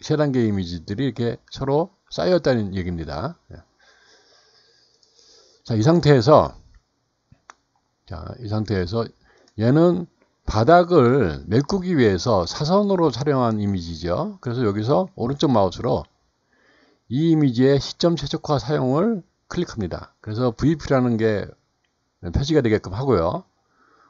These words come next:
그 다음에 마스크 탭으로 가요. 마스크. 어, 마스크 탭으로 가셔갖고 사선으로 촬영한 요 이미지에 바닥을 제외한 입체 부분은 마스크 처리합니다. 왜냐면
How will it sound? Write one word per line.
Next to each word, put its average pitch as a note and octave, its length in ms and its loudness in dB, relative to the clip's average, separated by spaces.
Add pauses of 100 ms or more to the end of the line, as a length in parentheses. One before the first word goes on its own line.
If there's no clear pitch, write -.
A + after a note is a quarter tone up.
그 - 120 -8
다음에 C#3+ 380 4
마스크 A#2 400 2
탭으로 F3 320 -2
가요. A#2 360 -2
마스크. A2 640 -8 (300)
어, F#2 180 -16 (460)
마스크 - 320 -10
탭으로 B2 260 -4
가셔갖고 F#2 720 0 (1500)
사선으로 F3+ 540 2
촬영한 B2 680 -2 (460)
요 A2+ 200 -2
이미지에 A2 720 2 (540)
바닥을 E3+ 480 4
제외한 B2+ 480 2
입체 B2 300 0
부분은 G#2+ 640 -4
마스크 A2+ 340 -4
처리합니다. F2+ 600 -6
왜냐면 B2 600 0